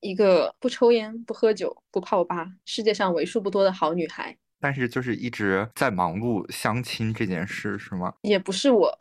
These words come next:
Speaker 1: 自己想要的了。
Speaker 2: 其实我觉得苏伟是一个很，很神奇的人，就是播客大家只能听到声音啊。苏伟其实在生活里面是一位非常漂亮的女生，然后<laughs> 就是漂亮到公司里面的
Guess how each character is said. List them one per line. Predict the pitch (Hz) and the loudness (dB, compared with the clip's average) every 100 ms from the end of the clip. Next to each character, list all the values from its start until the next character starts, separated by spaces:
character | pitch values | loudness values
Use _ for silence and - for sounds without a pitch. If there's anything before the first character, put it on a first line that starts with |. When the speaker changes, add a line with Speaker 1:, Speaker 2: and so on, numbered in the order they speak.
| - | -4
Speaker 1:
自 | 247 | -2
己 | 220 | 0
想 | 220 165 | 0 0
要 | 185 196 | 2 0
的 | 160 | -2
了。 | - - _ _ - - | -8 -14 _ _ -8 0
Speaker 2:
其 | 220 | 4
实 | 226 | 4
我 | 185 190 | 6 4
觉 | 101 | 4
得 | 127 | 2
苏 | - 156 | 2 2
伟 | 143 | 2
是 | - 139 | 2 0
一 | |
个 | 135 | 0
很， | 127 104 92 - - - - - | 0 -2 -2 -6 -12 -16 -8 -2
很 | 113 | 0
神 | - 90 113 | 2 0 0
奇 | 113 | 0
的 | 98 | 2
人， | 92 92 | 2 2
就 | 107 | 0
是 | 156 160 139 - - - | 0 0 0 -4 -20 0
播 | 135 143 | 4 4
客 | - 151 117 | 2 2 2
大 | 117 | 2
家 | 120 | -2
只 | 113 | -2
能 | 80 87 | -4 -4
听 | - | -2
到 | 113 98 | 2 2
声 | 101 110 101 104 | 0 0 0 2
音 | 101 | 2
啊。 | 104 95 78 - | 2 2 0 -4
苏 | - 180 | 0 4
伟 | 175 | 4
其 | 113 - | 2 0
实 | 131 | 0
在 | 135 | 0
生 | 123 123 | 0 -2
活 | 131 | 0
里 | 123 | 0
面 | 80 | -2
是 | 92 120 | -2 -2
一 | |
位 | 101 101 | 0 0
非 | - 120 | 0 0
常 | 127 95 | 0 -2
漂 | 90 101 | -2 -2
亮 | 95 87 | -2 -4
的 | 87 | -6
女 | 90 82 | -8 -10
生， | - 78 | -8 -6
然 | - 95 | -6 -2
后 | 107 92 - - 202 | -2 -2 -6 0 2
<laughs> | 185 240 240 | 2 -2 2
就 | 160 | 2
是 | 120 | 2
漂 | - 151 | 0 0
亮 | 131 117 | 2 0
到 | 107 107 | 2 2
公 | 101 113 117 | 2 0 0
司 | 117 - 113 | -2 -2 -2
里 | 95 | -2
面 | 85 | -4
的 | 85 | -4